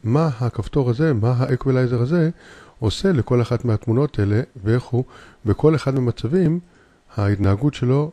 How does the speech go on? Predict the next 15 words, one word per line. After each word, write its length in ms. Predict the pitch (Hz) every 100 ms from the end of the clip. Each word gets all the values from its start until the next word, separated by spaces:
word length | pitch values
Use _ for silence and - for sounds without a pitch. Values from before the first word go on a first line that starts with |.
| _ -
באמת, 340 | 98 110 - -
אה, 120 | 101 -
מוציאה 460 | 110 104 - 117 127
מהתמונות 480 | 110 - 104 113
ככה 260 | - - 98
את 140 | 95
ה-, 160 | 95 92 - - - - - _ _ _ _ 151 127
אה, 680 | 95 95 92 92 90 90 95 _ -
צבעים 360 | 101 101 104
עצמם. 360 | 95 - 87 85 - _
תראו 280 | - 95 92
כאן. 260 | 95 104 185 - _ _ _ _ _ _ _ _ _ _ _ _ _ - _ _ -
כל 140 | - 131
מיני 160 | 139
תמונות 440 | 113 101 101 117